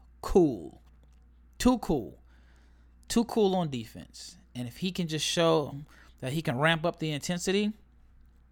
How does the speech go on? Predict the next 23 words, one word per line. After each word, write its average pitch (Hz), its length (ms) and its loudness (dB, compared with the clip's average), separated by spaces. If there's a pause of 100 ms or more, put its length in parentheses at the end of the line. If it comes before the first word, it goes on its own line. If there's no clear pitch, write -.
(760)
he 98 100 -12
has 87 140 -10
a 82 60 -18
shot. 78 320 -12 (540)
All 135 60 -4
right, 147 160 0
the 165 80 2
next 220 340 4
player 202 280 2
that 185 100 0
I 185 60 4
wanna 185 160 -2
talk 180 240 -2
about 175 280 4
is 160 140 0
someone 170 460 0
that 160 460 0 (1400)
could 220 280 2
be 233 120 0
a 208 100 8
high 185 300 12
riser. 143 640 2 (600)
He's 165 240 0